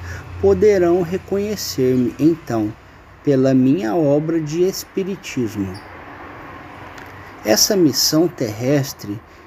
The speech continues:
eu a aceitarei com júbilo, por amor de meus irmãos da terra. E para bem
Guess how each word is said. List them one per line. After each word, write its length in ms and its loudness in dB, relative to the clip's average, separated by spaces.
eu 280 2
a 160 4
aceitarei 1120 0
com 300 -2
júbilo, 680 0
por 220 -2
amor 680 0
de 120 -4
meus 380 4
irmãos 600 0
da 180 -6
terra. 600 -8
E 100 4
para 420 -2
bem 520 2